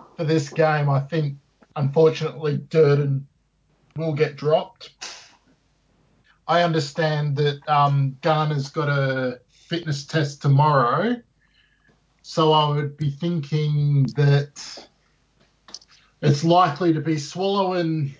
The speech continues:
Garner if fit. If not, it'll be Swallow and Mullet. That's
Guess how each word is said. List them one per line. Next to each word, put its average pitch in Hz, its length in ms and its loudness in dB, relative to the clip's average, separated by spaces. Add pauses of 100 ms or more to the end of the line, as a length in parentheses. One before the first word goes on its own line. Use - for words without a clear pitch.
(280)
Garner 165 540 0
if 143 140 -8
fit. 196 500 -8
If 151 260 -8
not, 170 400 2
it'll 143 220 -6
be 143 180 -6
Swallow 160 840 0 (100)
and 139 280 -2
Mullet. 139 520 -4 (1300)
That's - 520 -14